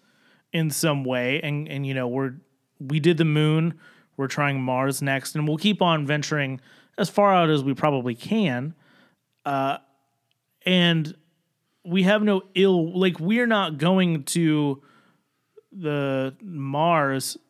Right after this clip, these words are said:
to conquer it, to destroy everything so that we can live there.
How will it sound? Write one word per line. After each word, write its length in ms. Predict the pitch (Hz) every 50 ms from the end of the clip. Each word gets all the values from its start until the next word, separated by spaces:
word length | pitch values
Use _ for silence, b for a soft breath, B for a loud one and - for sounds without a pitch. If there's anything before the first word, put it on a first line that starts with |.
| _ _ _
to 560 | - - 165 160 156 147 143 135 131 127 120 - _
conquer 500 | - - - 160 170 180 - - 131 120
it, 240 | 127 139 151 - - 381 - - -
to 180 | - 156 147
destroy 680 | 131 123 123 139 131 - - - 147 147 156 160 160 156
everything 540 | 151 139 139 143 131 - 143 143 143 139 135
so 140 | - - 143
that 100 | 131 120
we 220 | 117 147 170 170
can 200 | - - 135 127
live 200 | 127 120 113 120
there. 300 | 127 120 127 131 143